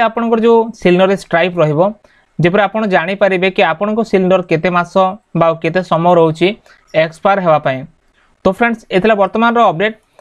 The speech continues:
କି ଆପଣ ନିଜ ସିଲିଣ୍ଡର କିପରି ବାଛିପାରିବେ ଯେତେବେଳେ ଆପଣ ଆଣିବାକୁ ଯାଉଛନ୍ତି, ଗ୍ୟାସ୍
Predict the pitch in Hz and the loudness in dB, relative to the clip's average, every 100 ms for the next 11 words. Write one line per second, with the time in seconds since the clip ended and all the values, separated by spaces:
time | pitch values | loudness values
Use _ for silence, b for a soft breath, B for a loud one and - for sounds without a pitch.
0 | b - 202 240 226 208 226 - 196 202 | b -2 0 -2 -2 0 0 0 0 2
1 | 220 214 208 214 170 - 214 196 175 160 | 0 0 0 0 0 -2 -2 0 0 0
2 | 190 226 160 196 190 214 190 180 196 196 | -2 -2 0 2 0 -2 0 2 2 2
3 | 165 160 180 190 185 175 156 165 | 2 2 2 -2 0 2 2 0